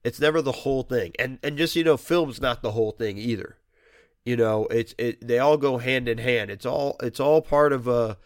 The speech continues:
the, the pie that goes together. It's all a recipe or things like that. And, you know, it's, it's what I think we've come across with analytics or the people who are resistant about it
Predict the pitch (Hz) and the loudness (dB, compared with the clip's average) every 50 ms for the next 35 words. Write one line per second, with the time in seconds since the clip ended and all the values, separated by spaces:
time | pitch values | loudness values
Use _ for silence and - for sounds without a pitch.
0 | _ _ _ _ _ _ _ _ _ - 113 113 117 117 113 113 - - - 113 | _ _ _ _ _ _ _ _ _ -12 -4 0 2 4 4 4 2 -2 -6 -6
1 | 113 107 - - 127 117 107 101 98 95 107 104 - 117 110 107 - - 110 101 | -6 -6 -2 0 0 0 2 0 -2 -4 -4 -2 0 0 0 0 -2 -4 -4 -2
2 | 113 104 98 90 90 87 92 95 - - 117 117 123 123 120 117 123 127 120 117 | 0 -2 0 -2 -4 -6 -8 -8 -6 -4 -2 0 2 2 2 2 2 0 -2 -2
3 | - 113 - - 113 104 101 104 104 101 - 110 107 104 101 117 113 104 98 - | -4 -10 -8 -6 -6 -4 -2 -4 -4 -4 -4 -6 -6 -6 -6 -6 -4 -4 -4 -4
4 | - 104 98 101 95 95 98 95 92 - _ _ - - - - _ _ _ _ | -4 -4 -4 -4 -4 -4 -6 -8 -8 -12 _ _ -20 -20 -20 -20 _ _ _ _
5 | _ - 135 143 135 131 131 127 127 123 123 - - - 131 127 - - - - | _ -4 -4 -2 0 2 0 2 0 0 -4 -6 -8 -6 -6 -6 -6 -8 -16 -16
6 | _ - 131 131 131 131 131 - 180 185 180 _ _ _ - - - _ _ _ | _ -6 -4 -2 -2 -2 -2 -2 -4 -4 -4 _ _ _ -20 -20 -20 _ _ _
7 | _ - 131 135 123 - - 147 139 135 123 - - 135 131 127 123 - - 113 | _ -6 -4 -4 -4 -4 -4 -4 -2 -2 -2 -2 -2 0 0 0 -2 -2 -6 -4
8 | 113 120 117 113 113 113 123 127 123 120 113 - 110 107 104 101 - 139 123 127 | -2 0 0 0 0 -2 -2 0 -2 -2 -2 -4 -6 -6 -6 -4 -6 -6 -4 -2
9 | 123 123 113 110 107 104 101 98 98 92 117 135 131 - - 120 113 101 95 104 | -2 0 0 0 -2 -2 -6 -8 -10 -8 -6 -6 -6 -6 -6 -6 -4 -4 -4 -4
10 | 101 101 101 101 101 95 - | -2 -2 -2 -4 -4 -8 -10